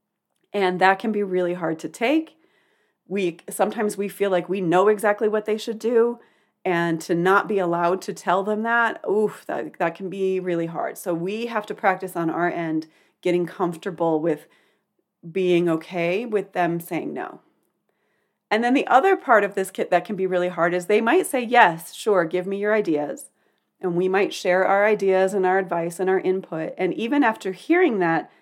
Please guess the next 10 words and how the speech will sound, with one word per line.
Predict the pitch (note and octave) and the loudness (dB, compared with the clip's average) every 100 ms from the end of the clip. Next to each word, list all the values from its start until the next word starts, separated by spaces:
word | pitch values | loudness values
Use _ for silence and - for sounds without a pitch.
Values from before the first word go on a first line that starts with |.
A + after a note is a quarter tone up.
| _ | _
they | D#3 E3+ G3+ | -4 2 2
might | A3+ A3+ G#3+ - | 2 0 0 -4
say, | - G3+ F#3 F3+ E3+ - _ _ - | 0 2 2 -2 -6 -20 _ _ 0
"Yeah, | A#3+ A3+ | 6 6
I | G3 | 6
hear | G3+ A3+ D4 | -2 0 2
you, | D4 D4 C#4+ D4 D4 _ _ _ _ _ - | 2 2 2 2 0 _ _ _ _ _ -8
I | G3 F#3 | 0 2
get | F3+ A3 A#3 | 2 6 6
it, | B3 B3 A#3+ - - | 6 2 0 -6 -20